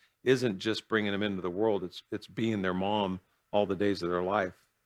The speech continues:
That, that is a painful thing. You share the highs, you share the lows, you share everything in between. And that's a difficult thing. And, and, and we recognize that,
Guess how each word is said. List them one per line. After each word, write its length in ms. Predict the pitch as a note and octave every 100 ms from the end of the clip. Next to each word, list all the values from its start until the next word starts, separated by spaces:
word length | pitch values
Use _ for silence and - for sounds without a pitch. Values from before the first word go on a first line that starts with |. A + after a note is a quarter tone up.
| -
That, 180 | G#2
that 140 | - A#2
is 140 | G#2+
a 60 | F#2+
painful 720 | - - A2 A2 G#2 F2+ F2+
thing. 320 | - G2+ F#2
You 140 | G2+
share 400 | G#2+ - G#2+ F#2+
the 100 | F2
highs, 640 | E2 - A2 A2 G#2+ G#2 G#2+
you 80 |
share 260 | G#2 - G2
the 100 | E2+
lows, 460 | E2+ G#2 G#2 G2+ G2+
you 100 | G#2
share 300 | - F#2 E2+
everything 440 | G#2 G#2 - G2+
in 100 | G2
between. 460 | F2+ - A2+ G#2 G2 - - - _ _ _ _ -
And 100 | A2
that's 180 | B2 -
a 40 |
difficult 500 | F#2 G#2+ G2+ - F2
thing. 320 | - F#2 F2 F2 _ _ _ -
And, 260 | G#2 G2 F#2+
and, 200 | G2+ F#2 _ -
and 100 | G2+
we 80 |
recognize 680 | F#2+ G#2 G#2 F#2 G2 F#2 F#2
that, 280 | - F2+ E2+